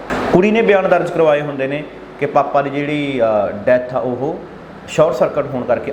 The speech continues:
ਅੱਗ ਲੱਗਣ ਕਰਕੇ ਹੋਈ ਆ, but ਜੋ ਪੋਸਟਮਾਰਟਮ ਦੇ ਵਿੱਚ ਆਉਂਦਾ ਉਹ ਬਹੁਤ ਹੈਰਾਨ ਕਰਨ ਵਾਲਾ ਵੇਰਵਾ ਹੁੰਦਾ।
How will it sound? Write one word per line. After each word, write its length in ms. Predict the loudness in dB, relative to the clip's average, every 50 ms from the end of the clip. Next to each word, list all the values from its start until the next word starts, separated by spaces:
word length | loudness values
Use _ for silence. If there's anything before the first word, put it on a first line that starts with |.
| 0
ਅੱਗ 140 | 0 0 0
ਲੱਗਣ 300 | -2 -2 -2 -2 -4 -4
ਕਰਕੇ 320 | -4 -4 -4 -4 -6 -6
ਹੋਈ 260 | -4 -4 -4 -2 -2 -2
ਆ, 80 | -4 0 2 2
but 220 | 2 0 -2 -4
ਜੋ 100 | -4 -4
ਪੋਸਟਮਾਰਟਮ 920 | -4 -4 -2 0 2 2 2 2 -2 -4 -2 0 0 0 0 -4 -8 -6 -4
ਦੇ 120 | -4 -4
ਵਿੱਚ 260 | -2 -4 -4 -6 -8 -12 -14 -14 -14 -14 -14 -14 -14 -4 0
ਆਉਂਦਾ 460 | 2 2 2 4 4 2 2 2 -2 -6 -12 -12 -8 -4
ਉਹ 100 | -4 -4
ਬਹੁਤ 340 | -2 0 0 2 2 2 0 0 -4 -8 -2 0
ਹੈਰਾਨ 380 | 0 2 2 2 2 0 0 0
ਕਰਨ 320 | 0 0 0 0 -2 -4
ਵਾਲਾ 360 | -2 -2 0 0 0 -2 -4 -8 -14 -16 -16 -12 -2
ਵੇਰਵਾ 340 | 2 2 2 2 2 0 -2
ਹੁੰਦਾ। 320 | -2 -4 -8 -10 -10 -10